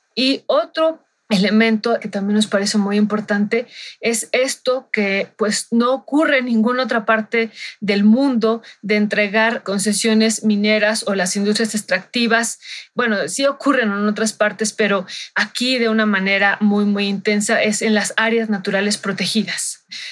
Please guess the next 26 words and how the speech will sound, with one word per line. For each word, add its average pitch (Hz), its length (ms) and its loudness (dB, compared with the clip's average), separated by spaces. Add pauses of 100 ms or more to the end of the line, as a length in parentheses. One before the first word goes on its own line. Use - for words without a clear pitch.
Se - 180 -4
supone 240 720 -2 (320)
que 208 460 2
los 196 320 -2
gobiernos 220 640 0
tendrían 214 640 0
que 208 120 0
proteger 190 640 -4 (280)
estos 202 320 -2
espacios 190 540 -2
por 185 240 -6
la 185 120 0
riqueza, 185 640 -2 (380)
pues, 190 220 -4
que 208 180 -2
hay 214 320 0
ahí, 220 400 0
¿no? 214 400 -2
Y 196 120 2
además 185 300 0
por 214 160 0
la 202 100 0
importancia 196 800 -2 (260)
en 190 200 -4
términos 202 520 0
ahora 190 520 2